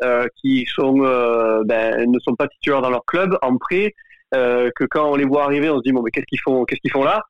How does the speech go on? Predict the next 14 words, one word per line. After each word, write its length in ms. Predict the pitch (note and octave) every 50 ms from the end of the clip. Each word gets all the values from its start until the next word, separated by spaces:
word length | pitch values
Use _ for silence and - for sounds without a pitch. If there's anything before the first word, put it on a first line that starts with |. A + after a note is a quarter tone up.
| _ _ _ _ _ _ -
Et, 100 | C3+ C3
euh, 60 | B2
fina-, 400 | - - D3 C#3+ B2+ B2+ C#3+ C#3+ C#3+ -
finalement, 580 | - D3+ C#3+ C3+ C3 C#3+ F3 G3+ G3+ G3 F3+ D3+
euh, 340 | C#3+ C#3 C3+ C3 B2+ B2+ B2+
ils 160 | B2+ A#2+ A#2+
apportent, 420 | B2+ A#2+ - - E3+ E3 - - -
euh, 500 | C#3+ C3+ B2+ B2+ B2 B2 A#2+ A#2+ A#2 A#2 A2+
vraiment, 580 | B2 B2+ B2+ B2 C3 D3 D#3+ E3 D#3+ D#3+ C#3 B2+
euh, 360 | B2 A#2 A#2 A2+ A2 A2 G#2+ - _ _ _ _ _ _ _ _ _ _ - - - A#1 - -
euh, 260 | A2 A2 - D#2+ D2+ -
une, 320 | - - - D3+ C#3 C#3 D3+
une 200 | D3 D3 C#3 D3
expérience 640 | C#3 C#3 - - D#3+ C#3 C3+ C#3+ D#3+ E3+ F3 E3+